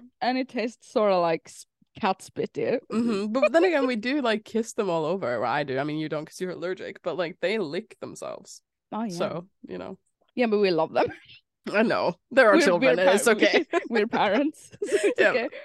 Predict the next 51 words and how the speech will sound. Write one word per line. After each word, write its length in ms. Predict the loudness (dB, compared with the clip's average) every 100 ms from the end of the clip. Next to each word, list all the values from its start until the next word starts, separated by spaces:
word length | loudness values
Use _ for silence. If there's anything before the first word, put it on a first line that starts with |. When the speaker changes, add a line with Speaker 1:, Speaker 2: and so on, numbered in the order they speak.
| -6
Speaker 1:
We're, 200 | 2 2
we're 180 | 4 4
Speaker 2:
Yeah. 40 | 4
Speaker 1:
licking 280 | 0 -2 0
their 160 | 0
pacifier 480 | 0 -6 -8 -10 -6
Speaker 2:
Yeah, 120 | -6
Speaker 1:
anyway. 360 | -6 -8 -6 -6
Speaker 2:
exactly. 560 | -6 -8 -8 -8 -8 -8 _ _ -12
It's 80 | -2
Speaker 1:
We 80 | 2
have 100 | 2
Speaker 2:
fine. 40 |
Speaker 1:
become 460 | 0 -4 -4 -4 -4
the 80 | -6
people 640 | -8 -10 -6 0 2 2 -4
<laughs> 60 | -4
that 120 | 4
Speaker 2:
We've 180 | 6 6
Speaker 1:
we're 60 | 2 2
talking 180 | 4
Speaker 2:
<laughs> 0 |
Speaker 1:
about, 380 | 4 4 2 2 4 2 4
but 160 | 2
we 180 | 4 2
are 120 | 2 0
treating 400 | -2 -6 -6 -8
cats 400 | -6 -8 -8 -8
as 160 | -8
their 100 | -10
children. 600 | -10 -8 -8 -8 -10 -10 -12
Speaker 2:
Yeah. 320 | -10 -8 -6
Speaker 1:
And 120 | -4 -2
you 80 |
know 140 | -2 -2
what 120 | -2
I 40 | -2
said 200 | -4 -6
to 60 |
Ishman 340 | -6 -10 -8 -8
today? 260 | -4 -4 -6 _ _
"Look 200 | -6 -2
at 160 | -2 -2
our 160 | -2 -4
son. 500 | -4 -4 -4 -6 -10 -8
We 160 | -6
have 220 | -4 -6 -6
a 60 |
children." 720 | -10 -10 -8 -6 -6 -6 -8 -4
<laughs> 40 | -4 -6 _ 2 4 4
I 720 | 2 0 0 -2 -2 -2 -2